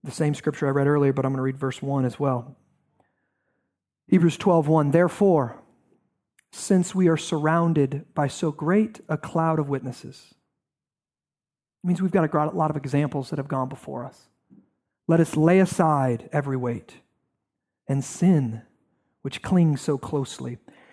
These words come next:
and let us run with endurance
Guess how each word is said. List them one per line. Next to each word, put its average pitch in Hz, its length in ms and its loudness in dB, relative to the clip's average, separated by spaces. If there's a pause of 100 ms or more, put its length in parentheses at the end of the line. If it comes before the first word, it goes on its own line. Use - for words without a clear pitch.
(160)
and 156 220 2
let 202 200 6
us 208 640 4 (340)
run 220 840 6 (260)
with 185 300 6
endurance 170 1120 2